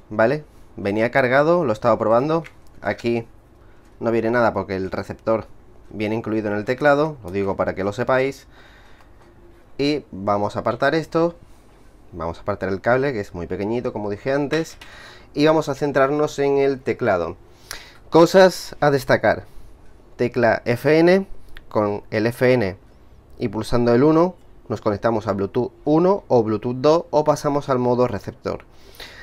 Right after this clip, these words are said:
Tenemos teclas de acceso directos, incluso funciones multimedia.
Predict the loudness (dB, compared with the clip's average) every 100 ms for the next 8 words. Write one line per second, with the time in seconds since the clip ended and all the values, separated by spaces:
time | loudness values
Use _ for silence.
0 | -2 2 4 6 4 2 -10 -20 -20 -20
1 | -4 2 2 4 4 4 0 -10 0 0
2 | 0 -4 0 0 2 2 2 0 -4 -2
3 | -2 0 -2 -2 -4 -2 -2 -2 0 2
4 | 4 4 2